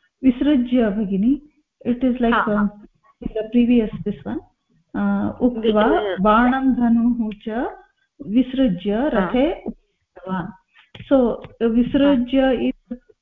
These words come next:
Speaker 1: visarjan,
Speaker 2: Visarjan, yes.
Speaker 1: Uh, yeah,
Speaker 2: Visarjan.
Speaker 1: it is.
Speaker 2: But Visarjan, here we, uh, we are not going to,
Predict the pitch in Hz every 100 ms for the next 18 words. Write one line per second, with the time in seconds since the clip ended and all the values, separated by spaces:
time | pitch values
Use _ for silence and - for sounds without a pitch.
0 | - 240 240 285 277 254 208 - - -
1 | 254 254 226 196 - _ _ _ _ _
2 | _ _ - 240 240 226 180 160 101 -
3 | 208 202 117 - _ _ _ _ - 220
4 | - - 220 220 247 247 - 240 - _
5 | _ _ _ _ _ _ - 196 262 -
6 | 226 226 220 262 247 269 285 - 240 254
7 | 277 254 269 254 208 220 190 - 202 233
8 | 247 247 240 226 214 226 220 240 254 254